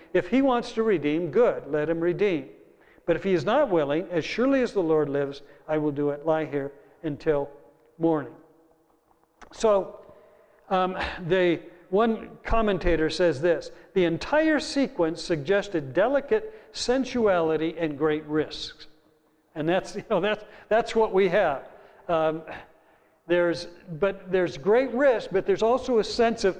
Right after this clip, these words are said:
sensuality in it because she's all dressed up and perfume on and all, all that kind of stuff. So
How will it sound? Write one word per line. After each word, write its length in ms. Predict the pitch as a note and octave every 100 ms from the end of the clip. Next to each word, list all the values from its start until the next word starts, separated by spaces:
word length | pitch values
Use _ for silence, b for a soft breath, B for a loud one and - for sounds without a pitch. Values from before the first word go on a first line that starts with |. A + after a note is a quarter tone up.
| B B
sensuality 920 | - B3 B3 - A3+ G#3 G#3 G3+ E3 D3+
in 80 |
it 40 | C3+
because 200 | - D3
she's 160 | C3
all 160 | F3+ F#3
dressed 380 | D3 E3 - -
up 240 | D#3 D#3
and 160 | C#3+ C#3 B B B B -
perfume 420 | F#3+ E3+ E3+ D3+
on 240 | D3 D3
and 140 | C#3+ C#3+
all, 420 | D3 D3+ D3 - _
all 160 | E3+ D#3+
that 220 | D3+ C#3+
kind 180 | D#3 C3+
of 80 | C3+
stuff. 280 | - D#3 - _ _ _ _ _ _ _ _ - -
So 420 | - G#3+ -